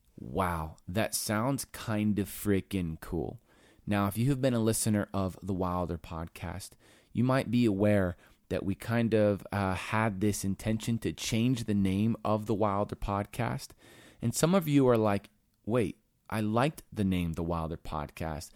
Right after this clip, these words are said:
I was, like, loving that intro before." And, well, thank you, first of all, um, if you were thinking that. <laughs> It's kinda bold and courageous of me to think. Uh,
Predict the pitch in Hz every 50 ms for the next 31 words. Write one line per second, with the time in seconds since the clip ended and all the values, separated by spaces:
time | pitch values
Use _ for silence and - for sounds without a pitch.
0 | - - - - _ _ _ 98 120 139 143 139 123 107 - - 67 104 110 104
1 | 98 101 - - - - - _ _ - 104 110 117 127 147 156 131 127 110 101
2 | 101 95 90 101 98 - - - 123 139 - - - 113 87 90 87 98 95 -
3 | - 151 151 131 101 78 76 - - - - - - - _ _ - - 107 110
4 | 107 - 101 101 - - - 98 95 - - 80 - 85 82 82 - - 80 80
5 | 80 76 - - 90 82 - 85 - 104 101 95 92 87 - 87 85 78 69 -
6 | 80 73 98 - - - - - 113 - - - 127 - - - - - - -
7 | - - - - - - - - - - - - 82 82 82 76 85 87 82 85
8 | 87 85 87 85 - - 101 95 92 90 92 98 - - 85 87 90 87 90 -
9 | - - - - - - _ - - - - 107 92 101 - - - - - -
10 | - - 120 120 113 110 107